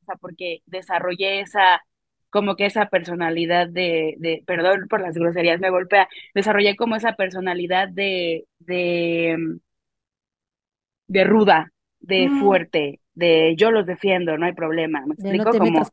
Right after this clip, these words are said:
Speaker 1: como
Speaker 3: conmigo y
Speaker 1: por
Speaker 3: punto.
Speaker 1: ahí.
Speaker 3: Claro, de no te metas conmigo, aquí soy ya.
Speaker 1: Eh, exacto.
Speaker 3: Te entiendo.
Speaker 1: Yo defiendo a mi núcleo, ¿no? Como casi, casi,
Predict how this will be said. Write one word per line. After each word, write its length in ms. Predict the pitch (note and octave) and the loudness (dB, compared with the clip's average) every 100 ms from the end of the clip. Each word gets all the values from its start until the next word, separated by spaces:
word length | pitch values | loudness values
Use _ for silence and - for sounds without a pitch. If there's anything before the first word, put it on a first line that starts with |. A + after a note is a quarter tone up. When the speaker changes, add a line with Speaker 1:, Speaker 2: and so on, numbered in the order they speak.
| G3+ | 0
Speaker 1:
como 300 | F#3 G#3+ A3 | 2 4 4
Speaker 3:
conmigo 40 | |
y 40 | A#3 | 6
Speaker 1:
por 100 | E3+ | 6
Speaker 3:
punto. 0 | |
Speaker 1:
ahí. 520 | E3+ G#3 A#3+ E4 - _ _ _ | 6 4 0 -6 -8 _ _ _
Speaker 3:
Claro, 220 | C#4 D#4 | -4 -2
de 60 | A#3 | 0
no 120 | A3+ | -2
te 100 | A#3 | -4
metas 220 | B3+ B3+ | -6 -6
conmigo, 320 | - G#3 G#3+ A#3 | -6 -6 -2 -4
aquí 240 | A3 A3+ | -6 -10
soy 260 | - A#3 F#3 F3+ | -6 -6 -8 -6
ya. 240 | G#3 F#3 | -6 -6
Speaker 1:
Eh, 720 | - G3+ G3 F#3+ F#3 F3+ F3 - _ _ _ _ _ _ _ _ _ _ _ _ _ _ _ _ _ _ | 0 4 6 6 6 4 0 -2 _ _ _ _ _ _ _ _ _ _ _ _ _ _ _ _ _ _
exacto. 840 | F#3+ F#3 - G#3+ G#3+ _ F3+ E3 - _ _ | -10 -8 -2 -2 -2 _ -8 -8 -10 _ _
Speaker 3:
Te 80 | F#3+ | -10
entiendo. 400 | F#3 F3 F#3 E3+ _ _ _ _ _ _ _ _ _ _ _ | -10 -6 -8 -8 _ _ _ _ _ _ _ _ _ _ _
Speaker 1:
Yo 220 | - F#3+ A#3+ | -2 2 4
defiendo 420 | B3 B3 A#3 A#3 | 4 4 4 4
a 60 | |
mi 120 | A3+ F#3+ | 2 0
núcleo, 440 | G3+ G3+ F3+ D#3+ | -2 0 2 2
¿no? 200 | E3+ A3 | 2 0
Como 240 | - F3 E3 | -4 -8 -4
casi, 280 | F3+ G3 | -6 -6
casi, 500 | F3 E3+ - D#3 D3 | -2 -2 0 -4 -4